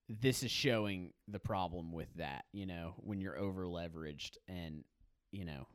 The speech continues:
movie theaters aren't really, like, <laughs> you know, they're not making more money, you know, they're having to put,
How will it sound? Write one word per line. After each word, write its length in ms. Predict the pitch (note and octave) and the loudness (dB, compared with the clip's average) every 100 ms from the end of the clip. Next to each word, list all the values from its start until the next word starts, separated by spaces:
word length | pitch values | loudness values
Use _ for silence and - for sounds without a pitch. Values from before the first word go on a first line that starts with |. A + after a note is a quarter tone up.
| - _ _ | -20 _ _
movie 280 | G#2 G2+ F#2 | 0 0 0
theaters 320 | F#2 F2+ E2 - | -2 -4 -4 -6
aren't 200 | F2+ D#2 | -8 -4
really, 360 | F2 F2 D#2+ D2+ | -2 -2 -2 -2
like, 360 | C#2+ C2+ - - _ _ _ _ _ - | -4 -6 -10 -20 _ _ _ _ _ -4
<laughs> 380 | - - - - | -4 -4 -8 -6
you 140 | C#3+ - | -4 -2
know, 180 | A#2 F#2 - G3 F3+ | -2 -4 -10 -6 2
they're 80 | D3 | 4
not 180 | D3 A2+ | 6 6
making 380 | A2+ A2+ G2 E2+ - | 4 4 0 -6 -8
more 300 | E2 G2 A2 | 0 4 4
money, 400 | E2 D2 C#2+ D#2+ - | 2 -2 -4 -6 -6
you 120 | G#2 | -2
know, 180 | F#2 F2+ | 0 0
they're 160 | G2 | 0
having 260 | G#2+ G#2 G2+ | 0 -2 -2
to 60 | |
put, 260 | F2+ - | -4 -4